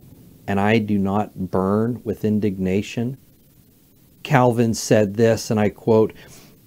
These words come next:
"Care generates sympathy,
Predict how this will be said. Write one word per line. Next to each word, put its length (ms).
"Care 640
generates 960
sympathy, 920